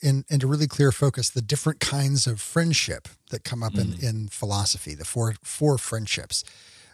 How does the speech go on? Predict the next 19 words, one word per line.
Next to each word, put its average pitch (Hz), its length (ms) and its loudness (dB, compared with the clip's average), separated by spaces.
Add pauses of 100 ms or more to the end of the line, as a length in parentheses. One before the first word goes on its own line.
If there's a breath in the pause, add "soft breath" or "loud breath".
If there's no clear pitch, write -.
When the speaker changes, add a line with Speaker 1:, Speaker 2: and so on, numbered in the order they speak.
Speaker 1:
Um, 147 340 6 (180)
and 151 360 4 (480)
so 185 260 2
often 151 460 2
our 143 240 4
friendships 160 500 0
are 147 60 2
based 143 440 2
on 123 380 -2
utility 147 640 2 (240)
<clears throat> - 280 -14
or 143 120 6
they're 135 100 2
Speaker 2:
Yes. 127 100 2
Speaker 1:
based 143 340 4
on 131 260 0 (100)
activity. 104 580 -4 (520 loud breath)
Speaker 2:
Yeah. 90 280 -2
Speaker 1:
Uh, 120 200 4